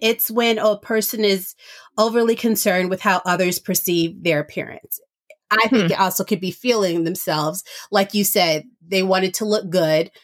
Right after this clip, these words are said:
Speaker 1: going
Speaker 2: Mm-hmm.
Speaker 1: in. So
Speaker 2: Mm-hmm.
Speaker 1: the more that you feeling your, how you're feeling yourself and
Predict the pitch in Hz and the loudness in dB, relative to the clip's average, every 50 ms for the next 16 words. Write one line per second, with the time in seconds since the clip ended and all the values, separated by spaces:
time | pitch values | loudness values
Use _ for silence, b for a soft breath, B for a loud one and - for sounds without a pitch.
0 | b b - 220 226 240 262 269 294 311 - 175 156 143 - - - - - - | b b 0 0 2 2 2 2 0 0 0 -2 -4 -6 -8 -12 -14 -12 -8 -4
1 | - - 240 240 233 226 220 - - _ _ _ _ - 208 202 226 233 220 196 | -2 0 0 0 0 0 -2 -2 -6 _ _ _ _ -2 0 0 2 2 2 2
2 | 233 208 220 226 240 254 277 285 294 285 240 269 240 233 214 208 202 - 185 190 | 0 0 2 2 2 4 4 4 4 2 2 2 2 2 0 0 -2 -6 -10 -8
3 | 214 214 214 214 208 208 208 202 202 196 - _ _ _ _ _ _ - 185 - | -6 -6 -6 -6 -6 -6 -6 -6 -8 -10 -12 _ _ _ _ _ _ -18 -18 -10
4 | _ - 262 254 285 285 262 233 220 196 175 170 175 - - - - 233 214 185 | _ 0 2 2 4 4 2 2 2 2 0 0 -2 -4 -8 -6 -2 0 0 0
5 | 175 202 196 190 - - 277 311 302 240 196 175 175 170 - - 175 156 165 139 | 0 -2 -2 -2 -2 0 0 2 2 2 2 0 -2 -4 -4 -6 -6 -4 -4 -4
6 | 147 - - - _ _ _ _ - 196 196 190 185 185 190 190 - | -6 -8 -10 -16 _ _ _ _ 0 2 2 4 4 2 0 -2 -4